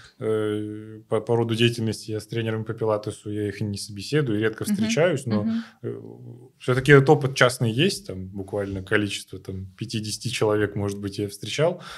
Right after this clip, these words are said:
Speaker 1: И я видел, что именно те, которые там, что называется, «Я за пилатеса тебе, за Джозефа вырву у тебя кадык», и вообще
Speaker 2: <laughs>
Speaker 1: все такое, когда я пытался просто чуть больше узнать об этом.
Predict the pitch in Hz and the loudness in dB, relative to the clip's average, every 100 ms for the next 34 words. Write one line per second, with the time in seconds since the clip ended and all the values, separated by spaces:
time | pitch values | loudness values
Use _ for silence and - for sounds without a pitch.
0 | - 110 101 104 160 139 123 - 101 113 | -12 -4 -2 0 4 4 2 -2 -4 0
1 | 113 107 104 123 107 107 107 101 110 104 | -2 -2 -4 -2 -2 -2 -2 -2 -4 -8
2 | 104 98 101 110 107 101 98 101 107 104 | -6 -4 -2 -2 -2 -6 -4 -4 -2 -2
3 | 107 107 107 - 101 98 95 - _ _ | -4 -10 -12 -12 -8 -8 -8 -18 _ _
4 | 107 101 113 113 110 110 101 101 - 101 | 0 2 0 -6 -6 -4 -2 -4 -4 -4
5 | 110 104 101 101 110 98 95 113 104 156 | -2 -2 -4 -8 -10 -6 -4 -4 -2 -2
6 | - 107 98 98 95 - 285 220 254 - | -4 -10 -12 -10 -10 0 0 2 0 2
7 | 107 135 131 494 107 113 113 113 117 117 | 2 4 4 4 6 4 2 2 2 2
8 | 113 110 - - 107 101 104 - 110 110 | 0 -2 -2 -8 -6 -2 -2 -2 -6 -2
9 | 98 104 95 92 | -2 -2 -4 -4